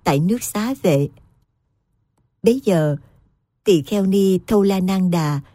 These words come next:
có người đàn Việt quen biết từ lâu. Người ấy muốn dọn cơm và dâng y cho tăng. Thâu La Nan Đà nghe chuyện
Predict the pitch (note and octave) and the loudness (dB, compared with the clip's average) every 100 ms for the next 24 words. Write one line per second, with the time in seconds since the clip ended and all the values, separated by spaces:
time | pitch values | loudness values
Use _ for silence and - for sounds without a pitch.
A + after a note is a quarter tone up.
0 | _ _ _ _ B3 B3 G3 C#3+ D#3 C#3+ | _ _ _ _ -2 2 2 2 -2 -4
1 | C#3 E3+ C#3 - G3+ F#3 A#3 C#4 - D#3 | 0 0 0 -2 0 0 -2 -2 -2 0
2 | D#3 G3 F#3+ F3+ _ _ _ _ _ _ | 0 0 -2 -6 _ _ _ _ _ _
3 | _ _ - F3+ D#3 F#3 A3 B3+ A#3+ B3+ | _ _ 0 2 2 2 0 0 0 -2
4 | A#3 E3 D3 - G#3+ G#3+ G3 F3 D3+ D3+ | 0 0 -2 -2 0 0 0 -2 -2 0
5 | G3+ G3 G3+ G3+ - G3+ F3+ G#3 G3+ F#3+ | 0 0 -2 -2 -2 -4 -2 -2 -2 -4
6 | - _ _ _ _ _ _ _ _ _ | -10 _ _ _ _ _ _ _ _ _
7 | A3+ G3 F#3+ F3 F3+ E3+ E3 D3 D3 F#3+ | 0 2 2 0 0 0 0 -2 -2 -2
8 | F3+ F3 E3 C#3+ | -2 0 0 0